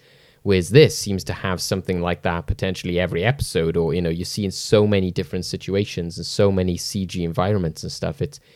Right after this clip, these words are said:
it's crazy how much they seem to have thrown at it. And I, I will say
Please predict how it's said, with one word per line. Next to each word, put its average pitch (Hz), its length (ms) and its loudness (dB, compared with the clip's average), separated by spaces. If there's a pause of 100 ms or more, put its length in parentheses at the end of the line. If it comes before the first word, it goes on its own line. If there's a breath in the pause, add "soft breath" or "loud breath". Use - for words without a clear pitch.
(160 soft breath)
it's - 160 -12
crazy 95 420 0
how 87 100 -2
much 85 260 -4
they 90 100 0
seem 87 220 -4
to 87 100 -4
have 82 100 -2
thrown 113 320 2
at 90 140 0
it. 80 200 -2 (460 soft breath)
And 110 320 4 (460)
I, 131 160 6
I 147 80 10
will 165 160 8
say 131 420 8